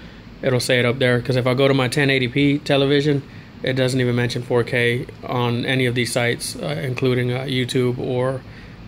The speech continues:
uh, Netflix or, uh, Amazon. <clears throat> Uh, let me exit on out of here and show you guys the, uh,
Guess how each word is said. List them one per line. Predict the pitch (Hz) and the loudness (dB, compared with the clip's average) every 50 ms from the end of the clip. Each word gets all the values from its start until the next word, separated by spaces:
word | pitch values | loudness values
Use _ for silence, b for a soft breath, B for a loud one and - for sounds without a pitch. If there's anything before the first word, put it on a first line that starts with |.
| - - | -12 -8
uh, | - 131 | -6 -4
Netflix | 131 131 131 - - - 131 123 135 - - - - - - | -2 -2 -2 -2 -2 -2 -2 -2 -2 -4 -8 -10 -10 -6 -4
or, | 151 139 131 127 127 127 131 143 | 0 0 2 2 2 0 0 -2
uh, | 147 156 151 151 - - - - | -4 -6 -8 -10 -12 -12 -6 -2
Amazon. | 135 135 135 127 127 135 143 147 - - - - - - - | 0 0 0 0 -2 -2 -4 -6 -8 -12 -16 -20 -10 -2 0
<clears throat> | - 277 220 208 180 156 - B B B B B B B B B B B B B B - - - - - - - - - - - - - - - - - - - - - - | 2 4 4 2 0 -2 -4 B B B B B B B B B B B B B B -18 -20 -20 -20 -20 -20 -20 -20 -20 -20 -20 -20 -20 -20 -20 -20 -20 -18 -14 -12 -8 -4
Uh, | 139 127 131 127 | -2 -2 0 0
let | 127 139 | 2 4
me | 143 151 147 | 4 4 4
exit | 135 131 131 - 147 139 | 2 2 0 0 0 0
on | 127 131 | 0 0
out | 131 131 131 | 0 0 2
of | 135 | 2
here | 135 143 143 139 139 | 2 2 2 2 0
and | 139 147 151 - - - - - - - - - - - - - - - - | -2 -4 -6 -8 -10 -12 -16 -16 -16 -16 -18 -20 -20 -20 -20 -20 -20 -18 -14
show | - - - 143 139 | -8 -4 -2 -2 0
you | 139 135 | 0 0
guys | 135 139 139 135 135 131 127 | 0 0 2 2 0 -2 -2
the, | 131 143 135 135 139 | -2 -2 -2 -2 -2
uh, | 147 151 151 | -4 -6 -8